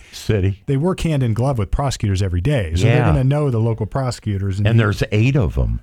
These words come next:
Speaker 2: Yeah, and you
Speaker 1: I mean
Speaker 2: don't, you don't want the appearance that the prosecutors are shading it one way or another.
Speaker 1: Yeah.
Speaker 2: So some of that is probably to remove any argument that there's implicit bias there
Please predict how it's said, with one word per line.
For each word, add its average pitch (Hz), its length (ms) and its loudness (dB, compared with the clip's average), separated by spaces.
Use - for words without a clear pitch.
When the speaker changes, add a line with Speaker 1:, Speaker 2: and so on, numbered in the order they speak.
Speaker 2:
Yeah, - 120 -4
and 202 100 0
you 110 40 2
Speaker 1:
I - 20 0
mean - 60 2
Speaker 2:
don't, 151 280 0
you 151 80 -2
don't 135 340 -2
want 151 280 -2
the 110 240 -2
appearance 117 540 -2
that 104 100 -2
the - 80 -4
prosecutors 110 500 -2
are 98 60 0
shading 117 400 -2
it 104 80 -4
one 104 180 0
way 95 120 0
or - 20 0
another. 104 420 0
Speaker 1:
Yeah. 58 360 -4
Speaker 2:
So 151 180 -2
some 214 240 0
of 175 80 0
that 135 180 0
is 107 80 -2
probably 131 300 -2
to 120 120 -2
remove 123 720 0
any 120 300 0
argument 110 460 0
that 101 140 -4
there's 101 220 0
implicit 101 560 -2
bias 104 440 -2
there 95 360 -2